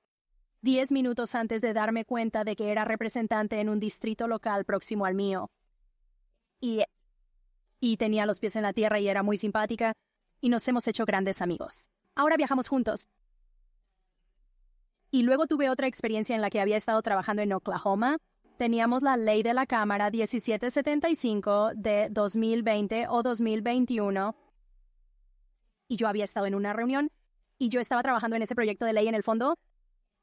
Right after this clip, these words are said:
y había un legislador allí, y fue el autor de ese proyecto de ley, y fue muy bonito porque me acerqué a él, y yo estaba como, "Hola, estoy trabajando en ese proyecto de ley",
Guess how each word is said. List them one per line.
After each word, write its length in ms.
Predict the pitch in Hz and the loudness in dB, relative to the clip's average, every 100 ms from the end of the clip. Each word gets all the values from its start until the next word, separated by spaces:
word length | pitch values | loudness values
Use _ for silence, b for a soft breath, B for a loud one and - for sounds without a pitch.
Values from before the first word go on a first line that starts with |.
| _ | _
y 80 | 269 | -2
había 320 | 254 277 285 | 0 2 2
un 140 | 330 | 2
legislador 720 | 339 302 330 294 285 254 240 233 | 2 2 2 2 0 0 0 0
allí, 600 | 240 208 233 226 226 233 _ _ _ _ _ _ _ - | -2 -2 -2 0 0 -4 _ _ _ _ _ _ _ -6
y 100 | 214 | -2
fue 140 | 220 | 0
el 80 | 208 | 0
autor 280 | 196 214 208 | 0 0 -2
de 60 | |
ese 120 | 202 | -4
proyecto 300 | 214 202 190 | -4 -4 -2
de 80 | 202 | 0
ley, 260 | 196 202 240 _ _ _ | 0 0 -4 _ _ _
y 100 | - | -6
fue 160 | 233 262 | 0 0
muy 160 | 254 262 | 2 0
bonito 420 | 262 262 269 311 | 0 0 0 -2
porque 300 | 262 226 226 | -2 -4 -2
me 120 | 208 | -2
acerqué 460 | 196 208 185 214 202 | -2 -4 -6 -2 -2
a 160 | 190 | 0
él, 260 | 226 302 370 _ _ _ | 0 0 -2 _ _ _
y 100 | 247 | -6
yo 100 | 208 | -4
estaba 240 | 202 208 202 | -2 0 0
como, 360 | 202 185 180 - _ _ | 0 -2 -2 -6 _ _
"Hola, 380 | 190 220 349 339 - _ _ _ - | -2 2 2 0 -4 _ _ _ -6
estoy 200 | 214 254 | -2 0
trabajando 360 | 294 247 220 | 0 0 0
en 80 | 214 | -2
ese 160 | 202 240 | -2 -4
proyecto 300 | 208 202 202 | -4 -2 -2
de 100 | 185 | 0
ley", 280 | 190 254 | 0 0